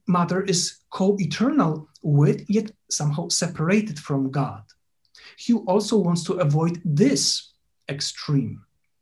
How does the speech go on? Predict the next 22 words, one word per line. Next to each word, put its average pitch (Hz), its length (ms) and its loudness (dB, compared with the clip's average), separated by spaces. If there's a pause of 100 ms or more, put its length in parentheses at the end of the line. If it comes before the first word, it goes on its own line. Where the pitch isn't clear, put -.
(320)
He - 80 -4
wants 147 220 4
to 165 60 -4
stay 170 220 0
in 180 180 0
the 196 80 8
middle, 220 420 8 (580)
and 196 160 6
he 202 140 2
wants 247 280 4
to 240 100 2
say 160 480 0 (360)
that 175 720 -2 (100)
what 170 180 0
happens 160 640 0 (400)
is 180 220 4
that 180 360 0 (120)
creation 196 920 2
is - 480 0 (120)
emanation 165 560 4
from 139 300 -2
God, 147 420 -2